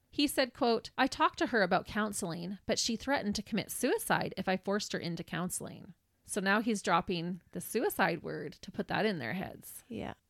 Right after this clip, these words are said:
Speaker 1: He told police that the family had been playing Uno earlier that night. His parents were over visiting, and it was a family favorite game to play. And honestly, who doesn't love Uno? <laughs>
Speaker 2: Our kids love Extreme Uno,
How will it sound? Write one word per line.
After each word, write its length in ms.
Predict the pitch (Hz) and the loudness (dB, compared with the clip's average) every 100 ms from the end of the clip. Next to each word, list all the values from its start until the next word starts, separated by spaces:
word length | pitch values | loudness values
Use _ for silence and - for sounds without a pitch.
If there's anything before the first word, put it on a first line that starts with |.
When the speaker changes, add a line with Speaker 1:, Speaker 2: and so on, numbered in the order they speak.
| _ _ | _ _
Speaker 1:
He 240 | - 320 | -2 0
told 260 | 359 233 208 | 2 4 2
police 400 | - 170 175 233 | 0 0 0 0
that 140 | 214 214 | 0 0
the 60 | |
family 360 | 220 185 180 233 | 0 0 2 0
had 200 | 247 233 | 0 0
been 160 | 269 277 | 0 -2
playing 360 | 202 180 190 - | -2 -2 -2 -2
Uno 500 | 262 285 156 160 170 | 0 2 2 0 -2
earlier 360 | - 202 190 165 | 0 2 2 2
that 220 | 165 - | 0 -2
night. 440 | 180 139 - - - _ _ _ _ | -4 -6 -8 -14 -16 _ _ _ _
His 220 | 220 220 | -4 -4
parents 380 | 220 175 226 - | -2 -2 -2 0
were 120 | 262 | 2
over 180 | 254 320 | 4 2
visiting, 560 | 220 175 160 160 208 - | 2 2 0 0 -6 -2
and 120 | 254 | 0
it 80 | 247 | 2
was 140 | 269 | 2
a 60 | 311 | 2
family 360 | 226 202 233 | 2 2 0
favorite 400 | 233 175 170 170 | 0 0 0 -2
game 240 | - 170 170 | -2 -2 -2
to 100 | 196 | -6
play. 460 | - 170 - 190 - _ | -4 -6 -6 -12 -16 _
And 100 | 208 | -2
honestly, 360 | 196 175 185 196 | 0 0 0 0
who 120 | 226 | 0
doesn't 200 | 202 160 | 0 0
love 180 | 170 180 | -2 -2
Uno? 420 | 190 190 190 220 - - | 0 2 4 2 0 -8
<laughs> 400 | - _ - - | -12 _ -8 0
Speaker 2:
Our 140 | 190 | 0
kids 280 | - 208 175 | 2 0 2
love 180 | 165 165 | -2 -2
Extreme 400 | - - 170 170 | -6 -4 -4 -4
Uno, 340 | 165 175 196 | -4 -2 -2